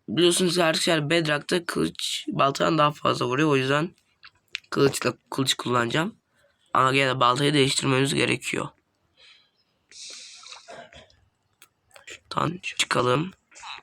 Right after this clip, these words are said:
Şu oyunumuz buradaydı.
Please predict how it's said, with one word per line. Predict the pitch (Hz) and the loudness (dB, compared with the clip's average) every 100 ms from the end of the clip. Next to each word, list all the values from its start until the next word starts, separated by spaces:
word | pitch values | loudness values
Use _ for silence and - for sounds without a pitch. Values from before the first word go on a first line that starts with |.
| _ _ _ _ _ _ - - - - - - - - - - - 120 156 - - - | _ _ _ _ _ _ -4 -4 -6 -14 -18 -20 -20 -20 -20 -20 -14 -12 -10 -10 0 0
Şu | - | 2
oyunumuz | 143 147 151 160 | 0 0 -2 -2
buradaydı. | 147 143 - 123 190 | 0 0 0 -4 -6